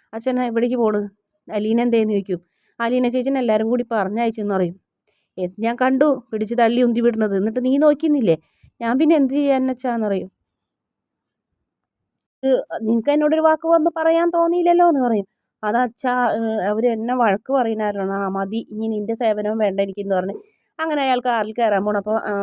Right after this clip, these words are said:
"കൃഷ്ണമോൾ അച്ഛാ, അച്ഛന് വണ്ടി ഓടിക്കാൻ പറ്റില്ല അച്ഛാ, പ്ലീസ് അച്ഛാ"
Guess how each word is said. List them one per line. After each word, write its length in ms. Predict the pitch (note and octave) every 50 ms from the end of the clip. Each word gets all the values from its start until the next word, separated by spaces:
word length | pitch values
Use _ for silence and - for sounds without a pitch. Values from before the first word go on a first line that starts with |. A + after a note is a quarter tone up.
| G3+ G3
"കൃഷ്ണമോൾ 460 | G3 - G#3+ - - G#3 G#3+ G3+ G3
അച്ഛാ, 180 | F#3+ F#3+ - G#3+
അച്ഛന് 220 | G3+ - G#3+ G#3
വണ്ടി 220 | G3+ G3 G#3 G#3
ഓടിക്കാൻ 280 | A#3 A3 G#3+ G3 G3+ G3+
പറ്റില്ല 260 | G3+ G#3 G3 G#3 G3+ G3
അച്ഛാ, 220 | F#3+ - G#3 G3 F#3 _ _ _ _ _ _ _ -
പ്ലീസ് 280 | B3 A3+ B3 B3+ B3 -
അച്ഛാ" 260 | A#3+ A3 - - G#3+